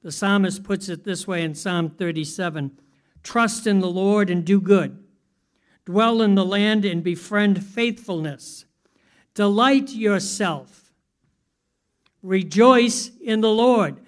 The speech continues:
Delight yourself in the Lord, and he will give you the desires of your heart. Commit your way to the Lord. Trust in him, and he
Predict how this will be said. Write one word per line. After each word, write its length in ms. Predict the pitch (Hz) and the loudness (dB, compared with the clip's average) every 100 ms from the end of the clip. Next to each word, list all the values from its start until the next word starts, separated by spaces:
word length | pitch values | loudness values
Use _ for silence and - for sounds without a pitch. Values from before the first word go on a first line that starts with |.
| _ _ | _ _
Delight 600 | - 202 196 220 269 - | -2 2 4 4 4 2
yourself 760 | 226 202 196 - 196 160 139 - _ - | 2 2 0 -4 -2 -4 -6 -16 _ -6
in 280 | 214 208 | 0 2
the 100 | 202 | 2
Lord, 540 | 196 208 202 160 - - _ _ _ _ _ _ | 4 4 4 2 -4 -16 _ _ _ _ _ _
and 200 | 240 196 | -2 0
he 120 | 190 233 | 2 2
will 200 | 208 196 | 2 2
give 260 | 208 233 | 0 -2
you 160 | 226 202 | 2 0
the 140 | 185 | 0
desires 680 | 170 180 170 190 208 202 185 | -2 -4 -2 0 0 0 -2
of 160 | 190 | -4
your 120 | 180 160 | -4 -6
heart. 360 | 247 208 196 - - - | -4 -4 -4 -8 -20 -2
Commit 360 | 214 226 254 | 4 6 4
your 180 | 233 202 | 2 0
way 400 | 190 214 254 269 | 0 0 2 2
to 180 | 262 208 | 2 -2
the 140 | 185 | 0
Lord. 420 | 165 170 185 196 - - - | -2 0 2 0 -2 -16 -12
Trust 480 | - 254 254 - | -2 0 0 -2
in 140 | 208 175 | -2 0
him, 340 | 180 185 190 - - - | 0 -2 -4 -8 -16 -12
and 240 | 180 180 | -8 -8
he 720 | 170 - 269 233 196 214 - | -8 -2 0 2 2 2 -2